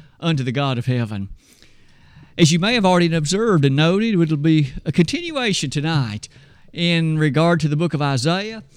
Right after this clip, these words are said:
So I'll be inviting you to turn to that Old Testament major prophet. It's the first of the major prophets. And as we have given some thought over the previous number of lessons, nine,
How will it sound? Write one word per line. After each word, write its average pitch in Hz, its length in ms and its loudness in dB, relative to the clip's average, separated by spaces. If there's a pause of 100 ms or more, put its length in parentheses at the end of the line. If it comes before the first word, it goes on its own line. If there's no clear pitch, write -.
(220)
So - 180 -8
I'll 175 120 -4
be 170 200 -2
inviting 196 480 -4
you 151 100 0
to 139 80 -2
turn 202 480 0
to 143 160 -2
that 156 320 -4
Old 226 320 2
Testament 170 500 -6
major 160 280 -6
prophet. 170 480 -8
It's 165 140 -10
the 185 60 -10
first 226 380 -8
of 143 60 -10
the 139 60 -8
major 139 280 -6
prophets. 170 580 -8 (460)
And 170 100 -2
as 160 220 2
we 190 300 2
have 180 240 0
given 185 240 -2
some 208 240 -4
thought 226 400 -2
over 196 400 2
the 156 80 0
previous 196 600 2
number 170 280 4
of 147 120 4
lessons, 190 460 2
nine, 254 380 -2